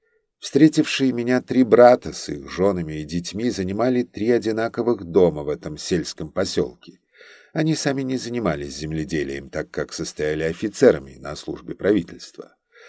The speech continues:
Работы выполнялись домашними военнопленными, преступниками и конфискованными бакалаврами, которые были слишком бедны, чтобы выплатить высокий налог, который все красномарсианские правительства налагали на священников.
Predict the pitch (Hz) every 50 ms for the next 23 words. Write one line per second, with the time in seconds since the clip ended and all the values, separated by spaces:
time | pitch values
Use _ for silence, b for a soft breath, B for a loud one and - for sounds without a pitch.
0 | B B B B B B 175 175 170 151 135 - - 147 139 135 - 123 117 117
1 | 123 120 120 117 110 87 80 101 104 98 104 107 101 - - 101 101 104 104 98
2 | 90 101 101 101 104 107 110 92 - 98 87 85 80 76 71 73 76 73 73 73
3 | 73 69 - - 87 85 - - - 101 110 98 - - 110 98 - - 107 104
4 | 107 107 107 - 85 120 127 127 - - 127 110 - 117 104 - - - 113 101
5 | 98 110 110 110 110 110 101 101 113 - - 127 127 127 104 82 78 71 67 76
6 | 73 71 71 - - 76 71 - 82 78 78 80 76 85 90 90 87 - - 98
7 | 107 - - - - 104 104 95 90 117 110 101 95 95 87 - - - - -
8 | - - 78 71 69 87 95 90 - 76 76 - - - - - 76 78 - -
9 | 87 76 - - 85 78 80 85 87 90 101 - - - - B B B B B
10 | B B - 78 78 - 95 87 85 82 78 - - - - - 107 92 - -
11 | - 90 95 90 85 - - 82 - - - - - - 85 80 78 78 - -
12 | - - - - 76 90 117 - - 95 87 - - - - - _ b b b
13 | b b b - 143 135 123 90 71 - 71 69 67 - - 73 78 - - -
14 | 92 98 - - - - 73 - - - - _ _ - - - _ _